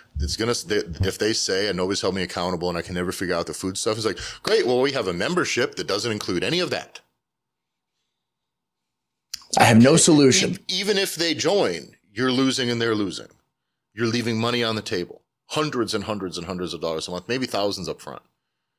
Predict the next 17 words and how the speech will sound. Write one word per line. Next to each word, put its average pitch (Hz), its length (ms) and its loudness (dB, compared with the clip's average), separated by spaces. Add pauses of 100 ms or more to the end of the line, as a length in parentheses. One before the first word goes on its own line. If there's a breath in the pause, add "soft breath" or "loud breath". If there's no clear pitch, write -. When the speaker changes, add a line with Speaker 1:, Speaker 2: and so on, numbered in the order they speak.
(500)
Speaker 1:
because 120 200 -6
they've 120 160 -4
literally 135 280 0
told 110 440 -2
you, 76 220 -8
"This 78 220 -6
is 78 100 -6
what 76 140 -6
I 69 80 -4
want." 67 420 -10
If - 80 -10
I 123 140 2
come 123 200 -2
in 110 140 0
and 95 80 -2
I 87 80 -2
say, 82 240 -2